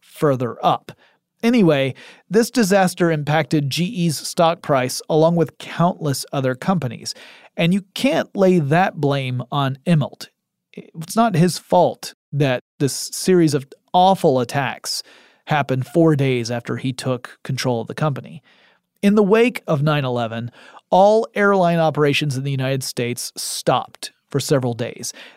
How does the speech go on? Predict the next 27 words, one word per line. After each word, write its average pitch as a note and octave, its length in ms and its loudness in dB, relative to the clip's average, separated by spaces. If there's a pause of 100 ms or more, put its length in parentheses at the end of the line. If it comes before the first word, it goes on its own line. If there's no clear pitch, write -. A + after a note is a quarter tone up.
That F#3+ 160 4
had G3+ 140 4
a F3+ 100 4
direct D3+ 400 2
impact C3 440 -2
on C3 160 -2
G B2 140 -6
E's B2 280 -6
business, A#2+ 520 -4
which C#3+ 160 -2
included C#3 500 0
building D3 380 2
stuff C3 320 -2
like B2+ 200 -4
jet F#3 220 2
engines C#3+ 320 0
for - 120 -8
the A#2+ 140 -4
airlines C#3+ 520 2 (380)
and C#3+ 320 -2
also C3+ 400 0
leasing C#3+ 580 0
out C#3 340 -2
parts C#3 440 -2
for B2+ 500 -2
various C#3 460 0
companies. C3+ 500 -4